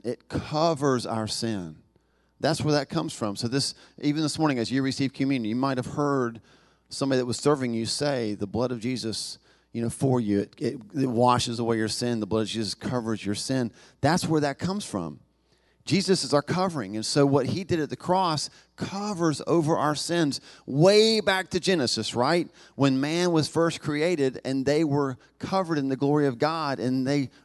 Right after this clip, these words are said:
messed it all up. And God killed some animals, gave them some skin to cover them. That was a temporary covering. Every time they, they sacrificed animals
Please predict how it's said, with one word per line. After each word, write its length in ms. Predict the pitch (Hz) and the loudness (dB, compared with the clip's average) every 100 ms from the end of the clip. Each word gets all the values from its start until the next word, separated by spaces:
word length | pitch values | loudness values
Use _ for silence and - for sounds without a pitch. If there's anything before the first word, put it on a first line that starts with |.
| - | -6
messed 460 | 120 143 170 - | 0 2 0 0
it 100 | 147 | 0
all 320 | 131 165 165 | 2 2 2
up. 300 | 175 196 - _ _ _ _ _ _ _ _ _ | 2 0 -4 _ _ _ _ _ _ _ _ _
And 240 | - 127 - | -2 -2 2
God 300 | 147 151 - | 2 2 -2
killed 340 | - 175 170 | 4 6 6
some 160 | - 147 | 2 0
animals, 460 | 156 160 156 143 | 2 2 2 0
gave 240 | - 147 156 | 0 0 2
them 140 | 147 | 0
some 180 | 139 139 | 0 -2
skin 420 | - - 160 160 | -4 -2 0 0
to 80 | 135 | -2
cover 340 | - 165 156 | 0 0 0
them. 220 | 127 123 127 | 0 0 0
That 160 | 127 | 2
was 120 | 135 | 2
a 60 | 135 | 2
temporary 840 | - - 202 - 196 185 180 180 | -2 -4 -4 0 2 2 2 2
covering. 720 | 180 - 180 107 104 110 147 165 _ _ _ _ - | 0 -2 -2 0 0 0 -4 -10 _ _ _ _ 4
Every 300 | 160 190 208 | 4 6 2
time 260 | 180 170 | 0 0
they, 160 | 165 156 - - - | 2 0 0 -4 -4
they 120 | 135 | -2
sacrificed 540 | 139 156 135 - 151 - | -2 0 -2 -2 -4 -4
animals 420 | 127 127 110 104 | -8 -6 -6 -6